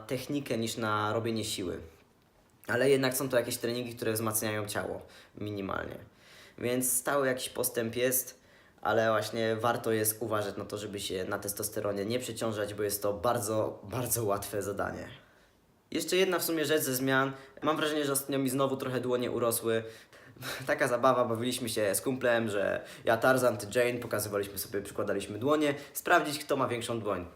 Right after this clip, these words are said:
Tak, wiem, głupie zabawy, z-, tak, wiem, śmieszne, to nie było jakieś, e, z-, dobra, ja po prostu już nic nie mówię, się nie pogrążam.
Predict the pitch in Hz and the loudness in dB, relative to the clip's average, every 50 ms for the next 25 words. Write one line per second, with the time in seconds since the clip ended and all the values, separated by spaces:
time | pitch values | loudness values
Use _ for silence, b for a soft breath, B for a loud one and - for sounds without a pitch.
0 | - - - 143 147 135 120 107 117 120 117 113 113 117 113 117 107 101 101 95 | -12 -4 0 0 0 0 0 -2 -2 -2 -2 -2 -2 -2 0 0 0 0 2 2
1 | 110 110 110 110 107 104 98 92 90 101 104 98 98 117 113 113 104 98 104 104 | 2 2 2 0 -2 -2 -2 -4 -8 -8 -8 -4 0 0 0 0 0 0 0 0
2 | 101 98 - - 107 110 107 - - 107 104 101 101 110 110 110 110 110 107 107 | 0 -2 -2 -2 -2 -2 -2 0 -2 0 0 0 0 0 -2 -2 -2 0 0 2
3 | 104 101 98 101 98 - 95 92 - - - 98 98 98 92 - - 101 101 - | 2 4 2 2 0 -4 -8 -6 -6 -6 -4 -4 -6 -6 -6 -10 -10 -10 -12 -12
4 | - - _ _ _ _ _ _ _ _ _ _ _ _ _ _ _ _ _ _ | -14 -18 _ _ _ _ _ _ _ _ _ _ _ _ _ _ _ _ _ _
5 | _ _ - _ _ _ - 147 135 135 120 113 110 107 107 - - 104 107 - | _ _ -20 _ _ _ 0 2 2 4 4 4 4 4 2 0 -4 -4 -4 -2
6 | - 110 104 - - 107 - - 113 107 104 98 104 98 - 107 101 98 - 101 | -2 -4 -4 -2 -2 -2 0 0 -2 -4 -4 -4 -6 -6 -4 -6 -6 -4 -4 -4
7 | 107 117 123 120 110 113 113 | -2 -2 -2 0 0 -2 -4